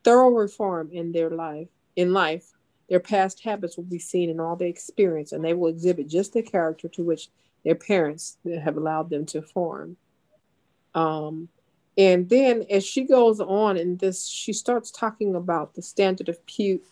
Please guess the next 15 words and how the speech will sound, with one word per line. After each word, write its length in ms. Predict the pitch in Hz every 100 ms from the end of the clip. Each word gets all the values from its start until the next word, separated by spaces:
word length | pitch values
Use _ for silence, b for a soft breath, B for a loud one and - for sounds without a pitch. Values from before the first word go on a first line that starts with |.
| -
piety 440 | 302 240 - 180
being 260 | 165 170 170
so 480 | - 190 190 185 180
low 340 | 180 185 180
among 300 | 151 165 165
professed 520 | 170 175 170 160 170 -
Christians, 720 | - 214 202 - 139 160 -
and 140 | 170
that 300 | 175 160 151 _ b b b b
they 160 | 180 180
basically, 600 | 175 208 233 226 - 170
while 240 | 165 151
they, 240 | 175 165 170 _
while 220 | 208 175 170
they 340 | 165 160 160